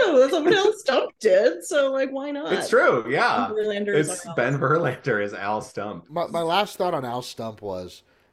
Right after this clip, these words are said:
Speaker 3: man, I'm sure, like, for, for a chunk of the, of the, you know, twentieth century, it was real easy to get away with stuff like this, with just, with just lying,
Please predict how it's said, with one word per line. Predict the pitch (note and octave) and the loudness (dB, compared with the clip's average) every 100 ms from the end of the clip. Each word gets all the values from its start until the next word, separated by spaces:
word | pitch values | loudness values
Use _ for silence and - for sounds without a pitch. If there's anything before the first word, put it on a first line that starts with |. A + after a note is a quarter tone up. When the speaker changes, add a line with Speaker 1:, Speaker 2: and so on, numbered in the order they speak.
| - | -12
Speaker 3:
man, | C3 D#3+ D3 | -6 -4 -2
I'm | D#3 | -4
sure, | F#3 A#3+ G#3 | -4 2 2
like, | F3 B2+ - | 2 -4 -6
for, | C3 A2 - | -8 -8 -10
for | - G#2+ | -10 -10
a | G2+ | -10
chunk | - C#3+ C#3 | -10 -12 -10
of | C3+ G#2+ | -12 -10
the, | G#2+ G#2 G2 - | -8 -6 -8 -10
of | G#2 G2 | -12 -12
the, | G2 G2 - _ _ - | -14 -14 -16 _ _ -20
you | G#2 | -16
know, | F#2+ F#2 _ | -14 -16 _
twentieth | - D3 A#2 A2+ | -14 -12 -12 -12
century, | - A#2+ - A2 F#2 E2 _ _ _ - | -14 -14 -12 -10 -10 -12 _ _ _ -10
it | |
was | D3 A#2 | -8 -4
real | C3+ C#3+ | 0 0
easy | B2+ C3 A2+ | -2 -4 -8
to | F2 | -8
get | G2 | -6
away | G2 G2+ | -6 -6
with | F#2+ | -8
stuff | - D#2 D#2+ | -10 -12 -12
like | D#2+ | -14
this, | E2 D#2+ - | -14 -18 -18
with | E2+ | -16
just, | F#2 - _ _ _ _ _ | -14 -14 _ _ _ _ _
with | C3 | -10
just | E3 | -6
lying, | D3+ D#3 A3+ D4+ B2+ | -4 -4 -2 -2 -4